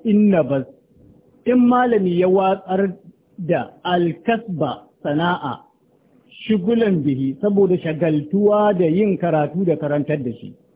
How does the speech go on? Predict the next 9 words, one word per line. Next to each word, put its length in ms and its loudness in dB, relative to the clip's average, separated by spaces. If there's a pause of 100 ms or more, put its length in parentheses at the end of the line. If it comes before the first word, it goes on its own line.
(1200)
Ya 140 0
ce, 200 -2
"To, 100 -2
ka 120 -4
tausasa 760 -2
mu 100 -2
irin 300 -2
wannan 320 0
malami." 500 -2